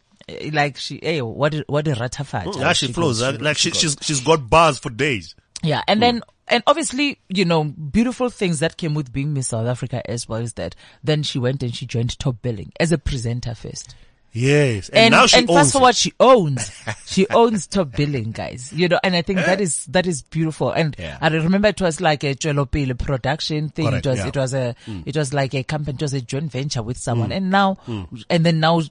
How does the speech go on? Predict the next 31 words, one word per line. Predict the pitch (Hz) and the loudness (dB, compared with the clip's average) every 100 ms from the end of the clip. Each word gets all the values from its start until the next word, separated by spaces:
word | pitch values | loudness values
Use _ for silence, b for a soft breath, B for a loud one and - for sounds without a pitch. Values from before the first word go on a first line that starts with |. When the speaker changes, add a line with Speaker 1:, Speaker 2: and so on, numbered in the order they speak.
| - | -2
Speaker 1:
uh, | 156 | -2
from | - 170 143 - | 0 -2 -2 -6
Tswelopele, | 180 151 151 156 139 131 | -4 -2 -2 -2 -4 -2
then | 151 | -4
she | 156 151 127 - | -2 -4 -6 -2
owns, | 170 165 - | 0 0 -2
she | 139 156 | -8 0
now | 160 165 | 2 2
owns | 156 160 - | 2 0 -2
Connect | 151 151 196 - | -4 0 0 0
T | |
V. | 117 | 0
Speaker 2:
Connect | 123 123 - | 0 0 -2
dot | 104 | -6
T | - 110 | -4 -4
V, | 104 | -2
mm. | 107 90 - | -4 -8 -4
Speaker 1:
Yeah. | 202 170 - - | 0 0 0 0
Speaker 2:
The | |
Speaker 1:
I | 160 | 2
mean, | 175 170 | 4 0
Speaker 2:
website, | 143 | -2
mm. | 98 85 - - 123 - | -10 -16 -20 -20 -20 -18
Speaker 1:
th-, | 151 160 185 226 165 | -12 -12 -14 -18 -14
those | 160 214 240 | 2 4 4
are | |
the | 202 | 2
people | 180 214 196 | -2 -4 -2
who | 208 | -2
bring | 160 180 | 2 2
your | 185 170 151 | 4 4 4